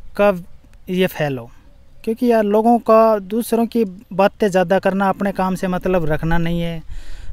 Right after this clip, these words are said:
पर मैं तो अपनी मेहनत पे विश्वास करता था,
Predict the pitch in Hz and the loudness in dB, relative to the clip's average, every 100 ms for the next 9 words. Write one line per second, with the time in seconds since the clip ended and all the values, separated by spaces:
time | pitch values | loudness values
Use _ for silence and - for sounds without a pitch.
0 | - 180 185 214 185 202 196 190 202 175 | 0 2 2 2 2 2 4 2 2 0
1 | 160 180 - 180 143 170 170 - 151 - | 0 -2 0 0 0 -2 -2 -2 -4 -2
2 | 165 170 170 | -4 -2 -4